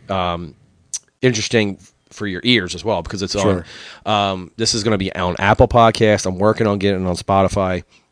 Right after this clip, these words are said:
Speaker 1: It's actually pretty tough to get it on these
Speaker 2: Is
Speaker 1: sites,
Speaker 2: it?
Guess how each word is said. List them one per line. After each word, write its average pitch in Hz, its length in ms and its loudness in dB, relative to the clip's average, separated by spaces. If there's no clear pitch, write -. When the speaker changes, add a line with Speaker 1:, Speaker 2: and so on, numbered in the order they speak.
Speaker 1:
It's - 300 -2
actually 113 300 4
pretty 101 200 0
tough - 400 2
to 87 60 -10
get 85 140 -6
it 82 80 -4
on 82 140 -8
these 80 160 -6
Speaker 2:
Is - 60 2
Speaker 1:
sites, 98 180 2
Speaker 2:
it? 113 180 2